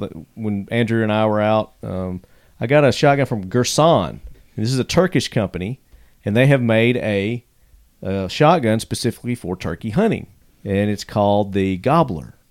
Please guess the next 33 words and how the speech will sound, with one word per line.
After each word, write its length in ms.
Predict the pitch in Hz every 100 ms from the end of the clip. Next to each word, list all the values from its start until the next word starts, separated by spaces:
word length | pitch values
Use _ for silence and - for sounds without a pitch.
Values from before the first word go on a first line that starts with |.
| _
And, 360 | 98 90 90 87
uh, 380 | 87 87 82 73 - - - -
we're 120 | 113
gonna 120 | 117
be 80 | 107
talking 320 | 127 117 107
more 180 | 104 107
about 320 | 98 95 -
that 400 | 107 113 107 -
in, 260 | - 92 87
uh, 140 | 85 87
upcoming 380 | 104 - 101
episodes 400 | 92 90 98 85
as 140 | 82 -
well, 260 | 98 92
but 160 | 87 87
I 60 | 87
just 240 | 90 -
wanted 120 | 95
to 60 | 87
give 140 | 92
you 60 | 87
guys 360 | 92 92 87
a 120 | 92 82
little 240 | - 95
heads 320 | 95 107 98
up. 260 | 104 107 -
I'll 120 | 95
probably 360 | - 101 101 98
be 60 |
posting 320 | 110 101 - 98
some 160 | 98
more 320 | 95 95 95